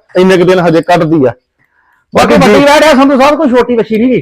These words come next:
Speaker 1: ਆ ਬਿਲਕੁਲ ਜੀ, ਸੋਹਣਾ ਕੱਦ ਕਾਠ ਆ। ਹਾਂ।
Speaker 2: ਇਸ ਕੁਆਲਿਟੀ ਨੂੰ ਵੇਖੀਏ, ਬਹੁਤ ਜ਼ਿਆਦਾ ਚੰਗੀ ਆ।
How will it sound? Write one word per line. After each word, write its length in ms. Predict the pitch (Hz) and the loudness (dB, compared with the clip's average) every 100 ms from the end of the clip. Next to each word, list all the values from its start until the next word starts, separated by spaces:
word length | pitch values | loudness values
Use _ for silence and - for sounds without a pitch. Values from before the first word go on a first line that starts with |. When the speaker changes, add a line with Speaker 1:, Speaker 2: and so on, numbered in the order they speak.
| 196 | 0
Speaker 1:
ਆ 60 | |
ਬਿਲਕੁਲ 360 | 175 190 196 180 | 2 0 0 0
ਜੀ, 100 | 175 | -2
ਸੋਹਣਾ 300 | - 180 190 | -2 0 0
ਕੱਦ 280 | 170 147 139 | 0 0 0
ਕਾਠ 140 | 139 | 0
ਆ। 120 | 175 | -2
ਹਾਂ। 560 | 214 _ _ _ - - - _ _ _ _ - - - - | -6 _ _ _ -16 -16 -16 _ _ _ _ -20 -20 -16 -4
Speaker 2:
ਇਸ 160 | 208 185 | -4 -2
ਕੁਆਲਿਟੀ 340 | 233 226 233 | 0 0 -2
ਨੂੰ 140 | 254 | -4
ਵੇਖੀਏ, 260 | 226 220 240 | -2 -2 -4
ਬਹੁਤ 240 | 190 226 | -2 -2
ਜ਼ਿਆਦਾ 180 | 208 196 | 0 -2
ਚੰਗੀ 300 | 190 190 208 | -2 -4 -2
ਆ। 100 | 240 | -4